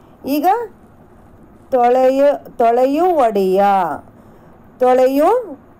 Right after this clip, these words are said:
ಅಡಿಯ. ನೋಡ್ರಿ, ತೊಳೆಯುವ, ತೊಳೆಯುವ, ತೊಳೆಯುವ ಮತ್ತೆ ಪ್ಲಸ್ ಅಥವಾ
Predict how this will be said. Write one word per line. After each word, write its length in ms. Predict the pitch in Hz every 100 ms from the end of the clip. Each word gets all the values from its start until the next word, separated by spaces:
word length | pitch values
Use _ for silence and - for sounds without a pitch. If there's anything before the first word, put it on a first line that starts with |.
| -
ಅಡಿಯ. 500 | 202 196 185 175 185 190 190 175 147 - - - - - -
ನೋಡ್ರಿ, 260 | 180 143 139 - - -
ತೊಳೆಯುವ, 760 | 240 214 254 294 247 196 175 175 180 247 453 - - - - - - - - - - - -
ತೊಳೆಯುವ, 720 | 233 226 262 285 233 196 175 175 190 285 440 - - - - - - - - - - - -
ತೊಳೆಯುವ 640 | 220 214 254 262 208 175 175 202 359 440 - - - -
ಮತ್ತೆ 580 | 269 277 381 466 453 - _ - - - - - -
ಪ್ಲಸ್ 440 | 277 311 247 202 - - -
ಅಥವಾ 320 | 226 277